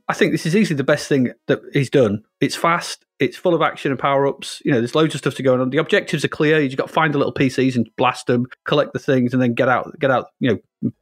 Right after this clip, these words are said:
progress to the landing pad and just try and get through. Some of the levels are tricky. They get trickier as it goes on. So there's a nice level of,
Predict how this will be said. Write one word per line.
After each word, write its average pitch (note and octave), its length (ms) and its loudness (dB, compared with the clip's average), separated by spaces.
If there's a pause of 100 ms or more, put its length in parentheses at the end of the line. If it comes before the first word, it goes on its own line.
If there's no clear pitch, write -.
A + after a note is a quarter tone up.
progress B2 300 0
to B2 100 -4
the A#2 120 0
landing B2+ 280 0
pad G2 180 0
and G2+ 80 -4
just - 220 -10
try B2 160 -2
and A2 80 -2
get - 120 -6
through. B2+ 240 0 (100)
Some - 180 -2
of A3+ 80 2
the G3+ 40 2
levels E3+ 240 2
are C#3+ 40 -6
tricky. F#3 340 0
They F3 80 2
get D#3 140 -2
trickier F3 280 0
as C3+ 80 -4
it C3+ 60 -6
goes C#3 220 2
on. D#3 160 0
So D#3+ 160 -2
there's D3 180 0
a D3 60 0
nice D3 300 -2
level C3 260 2
of, A2+ 120 0